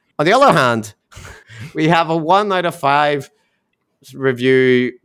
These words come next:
from someone called Storm D in Australia. And the title is Weird dot com,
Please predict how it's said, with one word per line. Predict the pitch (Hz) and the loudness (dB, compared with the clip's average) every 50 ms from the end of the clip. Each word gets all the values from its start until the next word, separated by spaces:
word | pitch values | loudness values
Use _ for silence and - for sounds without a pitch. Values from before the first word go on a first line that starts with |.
| - _ | -20 _
from | - 131 123 123 120 117 | -2 -2 -2 -2 -2 -6
someone | 117 - 131 131 127 | -6 -6 -6 -6 -6
called | 123 - 123 117 - | -6 -6 -6 -6 -6
Storm | - - - 131 131 139 135 131 120 | -12 -8 -6 -2 -2 0 -2 -2 -4
D | 110 123 123 117 107 101 101 101 _ _ _ _ _ _ - | -2 0 0 0 0 -2 -6 -12 _ _ _ _ _ _ -10
in | 110 107 107 107 107 | -8 -6 -6 -6 -6
Australia. | 95 107 110 - - - 123 123 120 113 107 98 92 95 104 107 _ _ _ _ _ _ _ _ _ _ _ - 120 | -6 -8 -8 -10 -10 -6 -2 -2 -2 0 0 0 -2 -2 -6 -8 _ _ _ _ _ _ _ _ _ _ _ -6 -4
And | 120 123 131 131 131 131 131 131 131 131 135 131 123 - _ _ _ - | -2 0 0 0 0 0 0 0 0 0 -2 -4 -6 -8 _ _ _ -6
the | 139 139 | -6 -4
title | 135 - 196 240 240 202 | -2 -2 -4 -2 0 -2
is | 202 170 139 131 | -2 -2 -4 -6
Weird | 117 117 143 165 180 185 190 190 180 156 143 - _ _ _ _ _ _ _ _ _ _ _ - | -8 -6 -2 0 2 2 2 0 -2 -4 -12 -20 _ _ _ _ _ _ _ _ _ _ _ -2
dot | 143 143 147 - - - | -2 -2 -2 -4 -8 -14
com, | - - 127 127 127 120 104 104 110 117 | -4 -2 0 0 0 0 -2 -4 -8 -12